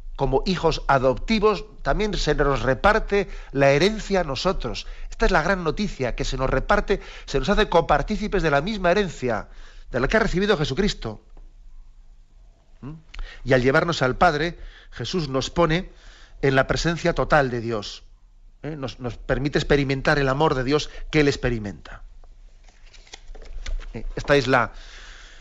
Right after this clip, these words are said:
pues digamos, la, la, la teología que se desprende de la humanidad de Jesucristo resucitada. ¿Mm? Por tanto, insistamos en esto,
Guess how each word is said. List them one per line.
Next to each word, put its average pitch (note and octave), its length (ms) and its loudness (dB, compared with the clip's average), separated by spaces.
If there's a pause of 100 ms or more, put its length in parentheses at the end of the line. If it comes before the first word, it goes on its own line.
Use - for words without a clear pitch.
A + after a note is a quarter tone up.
(1000)
pues B2+ 120 -2
digamos, C3+ 240 0
la, C3+ 140 4
la, B2 260 -2
la B2+ 160 2
teología C#3 440 2
que C3+ 80 0
se C3 120 -2
desprende D3+ 420 2
de C#3+ 80 6
la C#3 100 4
humanidad C3 480 2
de C3+ 80 -2
Jesucristo C#3 500 -4
resucitada. A2 840 -2
¿Mm? C#3 120 -14 (2500)
Por - 180 -4
tanto, F3+ 680 0
insistamos C3+ 640 -2
en A#2 120 -6
esto, - 300 -10